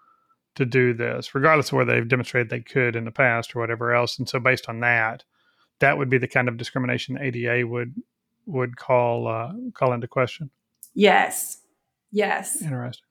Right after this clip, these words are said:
Speaker 1: I'm hoping those are ex-, exceedingly rare, uh, in twenty twenty-three.
Speaker 2: I mean, the,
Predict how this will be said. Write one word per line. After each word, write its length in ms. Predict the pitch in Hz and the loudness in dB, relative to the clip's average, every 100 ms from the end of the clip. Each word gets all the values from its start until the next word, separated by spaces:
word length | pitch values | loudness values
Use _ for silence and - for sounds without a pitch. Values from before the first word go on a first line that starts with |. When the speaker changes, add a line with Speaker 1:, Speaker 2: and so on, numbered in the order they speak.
| _ _ _ _ - | _ _ _ _ -2
Speaker 1:
I'm 240 | 143 131 | 2 2
hoping 500 | - 147 180 185 151 - | 4 4 4 2 -2 0
those 240 | 147 147 | 2 4
are 60 | 139 | 2
ex-, 140 | 127 - - | -6 -14 -8
exceedingly 600 | 170 - - 143 143 139 | -6 -2 2 4 4 2
rare, 640 | 117 113 117 120 135 131 - - | 2 4 6 6 4 0 -8 0
uh, 300 | 131 120 123 | 2 2 0
in 440 | 180 127 120 120 123 - - | -4 -4 -4 -8 -12 -20 -14
twenty 300 | - 120 123 | -6 -4 -4
twenty-three. 1120 | - 120 120 120 _ _ _ 135 127 135 147 _ _ _ _ _ _ _ - - - - | -4 -4 -6 -10 _ _ _ -2 0 -2 -6 _ _ _ _ _ _ _ -20 -20 -20 -2
Speaker 2:
I 80 | 302 | 8
mean, 340 | 302 294 262 - | 8 10 6 2
the, 160 | 233 | 2